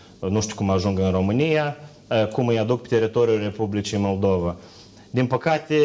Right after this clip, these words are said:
uh, e și ăsta un eșec al actualei guvernări de a pune în fața sau în, în fruntea sis o, o persoană din afara sistemului, o persoană fără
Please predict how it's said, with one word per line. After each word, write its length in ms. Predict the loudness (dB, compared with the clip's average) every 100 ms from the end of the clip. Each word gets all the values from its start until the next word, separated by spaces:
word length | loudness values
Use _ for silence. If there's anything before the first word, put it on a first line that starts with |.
| 2 0 2 4 2 2 0 -2 -8 -16 -4
uh, 60 | 0
e 20 |
și 180 | 0 2 2
ăsta 240 | 0 -2
un 180 | -2 0
eșec 400 | -2 0 0 0
al 140 | 0 0
actualei 460 | 0 2 2 2
guvernări 600 | -4 0 0 2 0 0 -6 -18 -2
de 160 | 2
a 80 | 2
pune 340 | 0 0 2
în 80 | 0
fața 600 | 0 2 2 0 0 0 0
sau 220 | -2 -2
în, 340 | -2 -2 -4 -10 -20 -20 -8
în 140 | -4
fruntea 440 | -2 0 0 0 -2
sis 480 | 0 -2 -2 -4 -4
o, 360 | -2 0 2
o 380 | 4 4 0 0
persoană 640 | -2 -2 -2 0 0 0
din 160 | -2 -2
afara 360 | 0 2 2 0
sistemului, 680 | -4 -6 -2 0 2 0 -2 -18 -6
o 100 | -4
persoană 520 | 0 0 2 0 0
fără 760 | -2 0 2 4 2 2 0